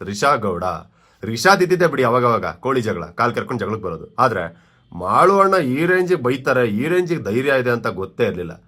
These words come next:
ಮಾಳು ಅಣ್ಣಂಗೂ ಧೈರ್ಯ ಇದೆ, ಕೋಪ ಬರುತ್ತೆ ಅಂತ ನಾನು ಎಕ್ಸ್‌ಪೆಕ್ಟೇ ಮಾಡಿರ್ಲಿಲ್ಲ. ಇವತ್ತಿನ ಪ್ರೊಮೋದಲ್ಲಿ ಅವ್ರು ಆಡಿರ್ತಕ್ಕಂಥ ಮಾತು, ಅವ್ರಿಗೆ ಬಂದಿರ್ತಕ್ಕಂಥ ಕೋಪ, ಅಬ್ಬಾ ಬಾ ಬಾ ಬಾ ಬಾ ಬಾ ಬಾ. ಇಡೀ ಉತ್ತರ ಕರ್ನಾಟಕ ಅಲ್ಲ, ಇಡೀ ಕರ್ನಾಟಕ ಶೇಕ್ ಆಗೋಗಿದೆ. ಇದು ನಮ್ಮ ಮಾಳುನಾ ಅಂತಂದೇಳಿ. ನಿಮ್ ಪ್ರಾಬ್ಲಮ್ ಏನು ಅಂತ ನನ್ಗೆ ಗೊತ್ತಾಗ್ತಾ ಇಲ್ಲ.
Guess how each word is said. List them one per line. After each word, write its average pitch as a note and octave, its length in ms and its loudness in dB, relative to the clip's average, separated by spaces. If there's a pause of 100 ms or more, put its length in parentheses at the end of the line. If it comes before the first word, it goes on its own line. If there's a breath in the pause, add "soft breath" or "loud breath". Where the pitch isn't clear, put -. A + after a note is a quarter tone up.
(140)
ಮಾಳು B2+ 240 6
ಅಣ್ಣಂಗೂ F3 300 6
ಧೈರ್ಯ D#3 360 2
ಇದೆ, D3+ 140 2
ಕೋಪ D3 240 0
ಬರುತ್ತೆ C3+ 320 2
ಅಂತ B2+ 100 -2
ನಾನು A#2 200 2
ಎಕ್ಸ್‌ಪೆಕ್ಟೇ B2+ 360 -2
ಮಾಡಿರ್ಲಿಲ್ಲ. E2+ 580 -6 (160)
ಇವತ್ತಿನ D3 360 0
ಪ್ರೊಮೋದಲ್ಲಿ D3 600 0
ಅವ್ರು B2+ 220 6
ಆಡಿರ್ತಕ್ಕಂಥ C3+ 640 0
ಮಾತು, C3+ 500 2
ಅವ್ರಿಗೆ B2+ 200 0
ಬಂದಿರ್ತಕ್ಕಂಥ B2 560 -4
ಕೋಪ, B2+ 460 -2
ಅಬ್ಬಾ C3+ 400 4
ಬಾ D#3 160 0
ಬಾ A2+ 160 -4
ಬಾ G#2 140 -4
ಬಾ G#2 160 -4
ಬಾ G#2+ 120 -4
ಬಾ. A#2+ 380 -2 (340 soft breath)
ಇಡೀ B2 160 0
ಉತ್ತರ B2 340 -2
ಕರ್ನಾಟಕ C#3+ 480 0
ಅಲ್ಲ, B2 120 2
ಇಡೀ A#2 140 0
ಕರ್ನಾಟಕ B2+ 520 0
ಶೇಕ್ B2 340 -4
ಆಗೋಗಿದೆ. F#2+ 580 -6
ಇದು B2 180 2
ನಮ್ಮ C3+ 380 4
ಮಾಳುನಾ D#3 400 6
ಅಂತಂದೇಳಿ. G#2 680 0
ನಿಮ್ G3+ 180 2
ಪ್ರಾಬ್ಲಮ್ G#3+ 380 4
ಏನು G#3 120 4
ಅಂತ F#3 100 0
ನನ್ಗೆ F#3 200 0
ಗೊತ್ತಾಗ್ತಾ A2+ 400 0
ಇಲ್ಲ. D#2+ 260 -12